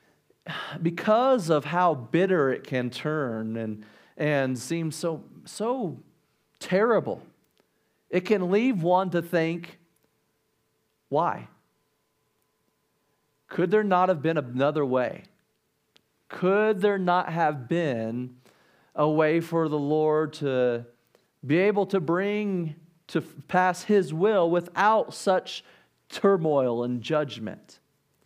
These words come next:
I will submit to you tonight that had God chosen to do it any other way, he could have done it that way. He's God. However,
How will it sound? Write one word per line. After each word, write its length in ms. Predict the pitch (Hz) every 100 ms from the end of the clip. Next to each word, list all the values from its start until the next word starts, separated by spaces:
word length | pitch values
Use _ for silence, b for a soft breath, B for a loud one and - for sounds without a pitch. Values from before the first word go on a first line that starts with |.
| _ _ _ _
I 220 | - 185 240
will 160 | 220
submit 400 | - 185 175 185
to 100 | -
you 120 | 165
tonight 640 | 151 139 156 160 139 131 B B B
that 180 | 170 160
had 340 | 165 180 185
God 300 | 165 175 165
chosen 580 | - 160 156 180 180 202
to 120 | 196
do 180 | 160 185
it 80 | 185
any 240 | 185 185
other 140 | 185 185
way, 200 | 185 190
he 140 | 185
could 200 | 180 180
have 200 | 160 147
done 180 | 160 147
it 100 | -
that 180 | 110 -
way. 180 | 90 - _ _ _ _ _
He's 200 | 170 175
God. 380 | 170 175 - - - _ _ _ _ _ _ _ _ _ _ _ _
However, 720 | 170 175 196 214 160 127